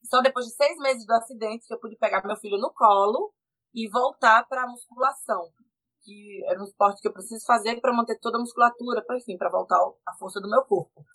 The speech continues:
Aí, comecei a praticar os meus esportes, que eu sempre amei tudo, mas eu vi a necessidade de encaixar um outro esporte,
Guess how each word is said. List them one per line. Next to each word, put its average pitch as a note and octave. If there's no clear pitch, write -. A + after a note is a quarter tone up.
Aí, F#4
comecei A#3
a G#3
praticar G3
os F3+
meus F#3
esportes, B3
que -
eu G3
sempre A3
amei A#3+
tudo, A#3+
mas G#3
eu G#3+
vi G#3+
a A3
necessidade A3
de G#3+
encaixar A#3+
um A3
outro A3+
esporte, -